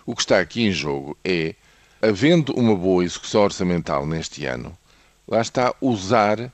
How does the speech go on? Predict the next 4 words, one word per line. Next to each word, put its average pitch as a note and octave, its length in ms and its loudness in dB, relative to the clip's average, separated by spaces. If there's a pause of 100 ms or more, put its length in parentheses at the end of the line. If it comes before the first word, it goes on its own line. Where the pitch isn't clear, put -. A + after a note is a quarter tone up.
(380)
uma G#2 300 0
parte - 720 -2 (260)
daquilo G#2 440 0
que F2 320 -8